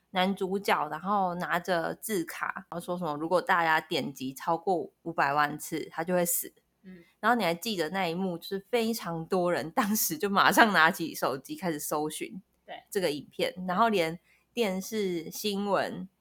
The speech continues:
Speaker 1: 然后 YouTuber 他们也开始介绍这一，这一件事，然后大家都想说，呃，秉持正义啊，要去找到他啊，要干嘛？可是我觉得大家好像是在凑热闹。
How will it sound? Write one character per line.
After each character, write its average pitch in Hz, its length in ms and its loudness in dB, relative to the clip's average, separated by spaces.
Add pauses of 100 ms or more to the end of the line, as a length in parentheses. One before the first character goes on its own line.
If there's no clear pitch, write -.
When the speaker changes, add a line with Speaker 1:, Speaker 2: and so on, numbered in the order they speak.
(160)
Speaker 1:
然 165 140 -4
后 185 80 0
YouTuber 220 720 0
他 202 100 -2
们 190 100 2
也 165 60 2
开 190 140 0
始 170 80 -2
介 175 280 0
绍 180 220 2
这 180 160 0
一， 165 240 -2
这 190 160 2
一 165 60 0
件 175 260 0
事， - 360 -6 (920)
然 220 140 4
后 269 40 6
大 269 140 4
家 214 100 4
都 214 80 0
想 190 200 -6
说， 202 120 -6
呃， 196 280 2
秉 190 260 -4
持 196 300 -4
正 247 340 0
义 220 200 -2
啊， 185 160 0
要 220 100 0
去 254 120 -4
找 165 260 -2
到 202 220 2
他 190 140 -6
啊， 175 260 0
要 185 80 0
干 190 200 0
嘛？ 135 160 -4
可 - 80 -10
是 247 60 0
我 240 120 2
觉 185 100 -4
得 165 80 0
大 180 180 2
家 165 40 0
好 139 180 -6
像 170 120 -8
是 - 60 -20
在 170 260 -4 (320)
凑 160 280 -4
热 160 200 -2
闹。 147 320 -6